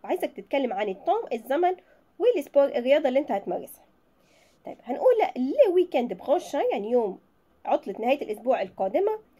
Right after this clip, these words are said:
أ ديزير الساعة عشرة، جي في ألي يعني أنا سوف أذهب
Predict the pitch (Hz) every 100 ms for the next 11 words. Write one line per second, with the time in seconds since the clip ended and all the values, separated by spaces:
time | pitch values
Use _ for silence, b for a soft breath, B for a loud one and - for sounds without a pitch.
0 | b b b _ 466 415 233 220 247 302
1 | - - - 208 190 269 359 392 381 254
2 | 269 262 240 - 311 320 202 202 240 370
3 | 370 233 349 359 - - 302 330 403